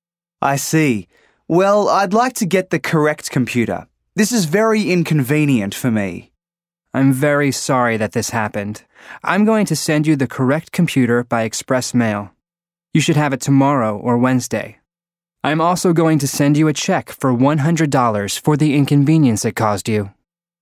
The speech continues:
Speaker 1: Well, thank you. I appreciate that. What about the other computer?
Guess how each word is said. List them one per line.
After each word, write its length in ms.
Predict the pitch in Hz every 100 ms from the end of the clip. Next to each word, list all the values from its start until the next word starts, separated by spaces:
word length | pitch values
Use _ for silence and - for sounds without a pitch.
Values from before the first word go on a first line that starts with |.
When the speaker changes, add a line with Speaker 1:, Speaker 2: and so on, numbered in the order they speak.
| _ -
Speaker 1:
Well, 360 | 156 185 185 170
thank 400 | - 226 233 -
you. 240 | 131 90 -
I 100 | 147
appreciate 760 | 165 139 - 196 - 135 101 -
that. 220 | 101 82 _ _ _ _ _ _
What 180 | 180 269
about 260 | 269 254
the 140 | 185 185
other 240 | 196 214
computer? 600 | 208 151 127 127 107 85